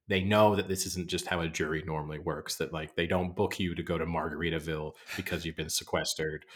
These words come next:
and they don't, you know, like, allow you to go and sort of explore the crime scene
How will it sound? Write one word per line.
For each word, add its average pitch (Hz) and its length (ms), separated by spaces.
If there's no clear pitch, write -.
and 90 200
they 85 140
don't, 85 520
you 85 140
know, 78 300
like, 80 360
allow 82 380
you 82 280
to - 140
go 80 220
and 82 220
sort 82 220
of - 80
explore - 580
the 92 80
crime 85 440
scene 80 460